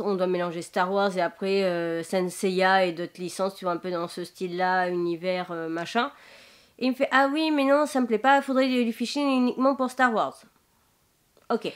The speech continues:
Et puis, « Ah bah non, ça serait mieux de faire, en fait, manga comme ça, manga, et en fait, le pont de mur, là, sur le, une colonne à droite, faire uniquement du Star Wars. »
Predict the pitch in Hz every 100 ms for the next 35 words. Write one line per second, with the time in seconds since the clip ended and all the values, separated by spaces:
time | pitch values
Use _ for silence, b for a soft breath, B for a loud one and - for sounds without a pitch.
0 | - 240 302 - 294 233 302 320 302 269
1 | - 262 277 247 220 247 240 214 220 208
2 | - 220 220 233 226 226 202 202 262 285
3 | 285 240 240 233 247 269 285 247 277 269
4 | 220 208 262 262 - 202 - _ - 214
5 | 202 233 233 233 240 233 202 185 196 180
6 | 180 - 180 175 170 170 - 247 233 202
7 | - 170 175 214 - B B B - 302
8 | 285 254 240 277 285 277 285 269 247 240